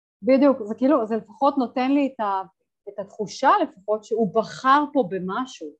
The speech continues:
כי אם אני אומרת לו, "בוא תגיד לה ככה", או "בוא תעשה ככה", או "מה דעתך אם תגיד לה ככה", ואני לא נותנת אפשרויות אחרות, אז הוא, הוא לא באמת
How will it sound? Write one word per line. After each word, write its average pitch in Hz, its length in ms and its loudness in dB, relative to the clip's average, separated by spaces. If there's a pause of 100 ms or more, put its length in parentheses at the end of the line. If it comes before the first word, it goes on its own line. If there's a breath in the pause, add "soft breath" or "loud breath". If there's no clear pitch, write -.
(300)
כי 233 140 -2
אם 220 80 0
אני 254 140 4
אומרת 294 300 4
לו, 240 120 0
"בוא 254 160 2
תגיד 254 240 -2
לה 233 100 0 (100)
ככה", 247 400 -2
או 185 120 -12
"בוא 220 120 -2
תעשה 226 340 -10
ככה", 226 200 -6
או 196 120 -6
"מה 214 100 -4
דעתך 233 240 -6 (120)
אם 220 100 -18
תגיד 196 240 -10
לה 208 160 -6
ככה", 247 240 -6 (480)
ואני 202 280 -2
לא 226 120 -2
נותנת 277 400 0
אפשרויות 220 440 -6
אחרות, 254 340 -6
אז - 100 -10 (520)
הוא, 220 180 -6
הוא 214 120 -6
לא 240 100 2
באמת 294 300 2